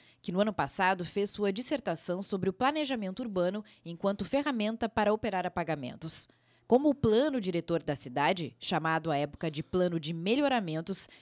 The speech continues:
transformou três cenários, a partir da canalização do Arroio Dilúvio e o desmembramento da ilhota, a inauguração do Parque Farroupilha e a desconfiguração dos Campos da Várzea ou da Redenção,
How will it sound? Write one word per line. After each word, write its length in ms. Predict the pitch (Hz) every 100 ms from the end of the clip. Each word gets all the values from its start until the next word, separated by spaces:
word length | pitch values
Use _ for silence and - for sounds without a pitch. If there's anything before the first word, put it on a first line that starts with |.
| _
transformou 600 | - 269 - 233 214 240
três 280 | - 254 285
cenários, 600 | - 254 190 170 135 - - - -
a 120 | -
partir 420 | 180 165 - 165
da 160 | 160 147
canalização 840 | - 247 294 285 240 220 - 165
do 60 | 160
Arroio 260 | 156 156
Dilúvio 520 | 147 156 190 180 147 123 _
e 60 | -
o 60 | 170
desmembramento 800 | 175 190 190 185 175 185 233 214
da 120 | 147
ilhota, 460 | 208 180 170 202 196 _ _ -
a 80 |
inauguração 640 | 170 214 233 240 208 226 254
do 80 | 262
Parque 260 | 196 190
Farroupilha 680 | - 180 160 165 156 143 127
e 80 | -
a 40 | 160
desconfiguração 840 | 180 - 220 208 190 175 165 170
dos 160 | 160 -
Campos 300 | 208 226 170
da 100 | 156
Várzea 560 | 135 151 175 151 143 -
ou 220 | 165 165
da 80 | 185
Redenção, 600 | 160 147 233 - 185 208